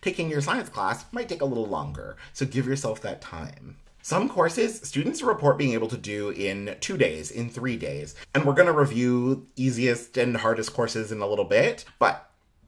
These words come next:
some courses can be done quite quickly. Others can take a while. When everything was said and done with my Psych two ninety, psychology as a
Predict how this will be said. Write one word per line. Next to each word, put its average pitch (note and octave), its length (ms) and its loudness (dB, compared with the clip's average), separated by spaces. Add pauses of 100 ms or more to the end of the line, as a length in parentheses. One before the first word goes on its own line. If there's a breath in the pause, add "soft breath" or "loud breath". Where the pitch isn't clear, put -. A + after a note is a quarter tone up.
(340)
some - 380 0
courses E3+ 480 2 (440)
can B2+ 260 2
be B2 60 0
done G#2+ 220 2
quite F#2+ 200 -4
quickly. C#2 380 -10 (220 loud breath)
Others A2+ 380 2
can G2 160 -8
take F#2+ 280 -6
a G2+ 60 -8
while. B1 540 -6 (240 loud breath)
When C#3+ 240 4
everything F#3 340 -2
was D3 140 0
said A2+ 160 4
and A#2 120 0
done A2 220 0
with G#2+ 140 -4
my F#2+ 160 -4
Psych F#2 380 -6
two A2 140 -10
ninety, F#2+ 400 -8
psychology F#2 800 -8
as E2+ 160 -8
a D#2+ 320 -6